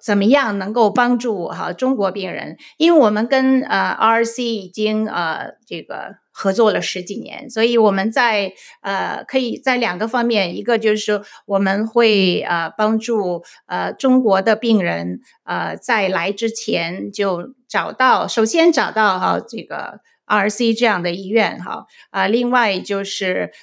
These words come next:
呃，我们有双语的团队在北京有办事处，所以帮助这个，呃，病人在，呃，能够很快的能够跟，呃，R C的医生，呃，进行哈，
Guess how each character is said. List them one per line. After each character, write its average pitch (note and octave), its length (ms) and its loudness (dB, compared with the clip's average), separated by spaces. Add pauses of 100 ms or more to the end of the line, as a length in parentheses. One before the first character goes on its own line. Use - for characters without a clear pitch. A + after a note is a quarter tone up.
呃， E3+ 220 -6
我 E3+ 140 -8
们 F3+ 160 -8
有 F#3 180 -2
双 G#3 320 0
语 D#3+ 120 -8
的 F3 120 -6
团 F3 280 -8
队 F3+ 200 0
在 F#3+ 200 -2
北 E3 200 -8
京 G3 360 -8
有 - 640 -8
办 G#3 180 0
事 G3+ 200 -4
处， F#3 380 -2 (200)
所 G#3+ 140 -2
以 G#3 240 2
帮 G#3+ 280 0
助 F#3+ 480 -4
这 E3+ 140 -4
个， - 400 -10 (240)
呃， E3+ 160 -2
病 G3 260 -2
人 E3+ 280 -2
在， F3+ 460 -2 (280)
呃， - 380 -12
能 F#3+ 160 -6
够 A#3 160 6
很 F3+ 220 -4
快 A3+ 320 0
的 - 320 -6 (100)
能 F3+ 180 -10
够 G3+ 260 0
跟， G#3 440 2 (220)
呃 F3 460 -6
，R G3 220 0
C G#3 220 -2
的 F#3+ 80 -6
医 G3 180 -2
生， G#3 400 0 (180)
呃， F3 140 -8
进 G3+ 240 -4
行 F#3 240 -10
哈， F3+ 340 -6